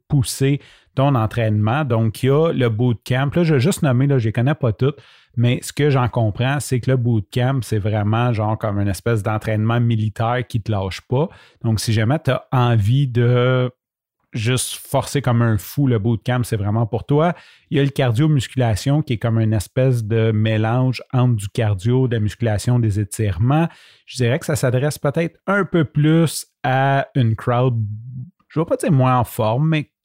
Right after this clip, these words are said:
peut-être qui débute. Euh, il y a le cardio zen, que ça, si je me souviens bien, c'est peut-être un peu plus pour les personnes âgées, des mouvements moins brusques,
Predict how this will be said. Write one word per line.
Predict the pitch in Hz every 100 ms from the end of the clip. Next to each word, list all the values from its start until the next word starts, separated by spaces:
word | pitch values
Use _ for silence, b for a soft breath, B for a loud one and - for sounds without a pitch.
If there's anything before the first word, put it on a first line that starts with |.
| _
peut-être | 143 160 190 -
qui | 123
débute. | 113 110 107 135 - B B B B
Euh, | 120
il | 117
y | 117
a |
le | 110
cardio | 165 151 110 139 127
zen, | 101 117 139 156 151 127
que | 110
ça, | - 170
si | - 135
je | 117
me | 120
souviens | - 120 110
bien, | 101 135
c'est | 151 113
peut-être | 110 104 131 - -
un | 123
peu | 151
plus | 143 214
pour | -
les | 123
personnes | - 113 - 147
âgées, | 123 110 120
des | 135
mouvements | 120 123 113 127 156
moins | 127 131 143
brusques, | 123 113 113 143 - -